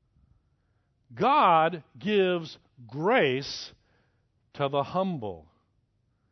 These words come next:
The prideful get disgrace. And when it comes to our relationship with God, what you don't want is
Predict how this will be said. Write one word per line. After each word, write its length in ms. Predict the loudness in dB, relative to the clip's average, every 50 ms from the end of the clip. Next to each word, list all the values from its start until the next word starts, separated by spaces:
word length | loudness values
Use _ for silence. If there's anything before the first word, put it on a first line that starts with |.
| _ _ _ _ _ _ _
The 140 | -6 -6
prideful 1120 | -6 -6 -16 -14 -4 -2 0 0 0 -2 -4 -6 -10 -12 -8 -4 -2 -2 -2 -2 -4 -6 -10 _ _ _ _ -14
get 400 | -8 -2 0 0 0 0 -4 -10 -20 _ _ _ _ _ _ _ -20 -16 _
disgrace. 1400 | -6 -4 -4 -4 -8 -12 -18 -20 -20 -20 -20 _ _ _ _ _ _ _ _ _ -10 -6 -4 -4 -4 -4 -6 -10 -16 -20 -20 -20 -20 -20 -20 -20 _ _ _ _ _ _ _ _ _ _ _ _ _ _ _ _ _ _ _ _ _ _ _ _ _ _ _ _ _ _ _ _ _ _ _ _ _ _ -6
And 180 | -4 -4 -2
when 100 | -2 -2
it 140 | -2 -4 -6
comes 560 | -8 -6 -4 -2 -2 -2 -2 -4 -4 -6 -12 -18 _ _ _ _
to 180 | -10 -8 -4 -2
our 180 | 0 0 0 0
relationship 1040 | -2 -6 -6 -4 -4 -4 -4 -4 -6 -8 -8 -10 -10 -10 -10 -6 -6 -6 -6 -6
with 280 | -8 -8 -8 -8 -8 -6
God, 680 | 0 2 2 2 2 2 0 0 -2 -4 -6 -8 -12 -14 _ _ _ _ _ _ _ _ _ _ _ _
what 300 | -6 -6 -6 -4 -6 -8
you 240 | -4 -4 -4 -4 -6 -10 _ _ _ -20 -20 -12 0
don't 300 | 2 4 4 4 2 -2
want 480 | 0 2 2 2 2 0 -8 -18 -20 -20 _ _ _ _ _ _ _ _ _ _ _ _ _ _ _ _ _ _ _ _ _ _ _
is 420 | -4 -2 0 0 0 -2 -6 -12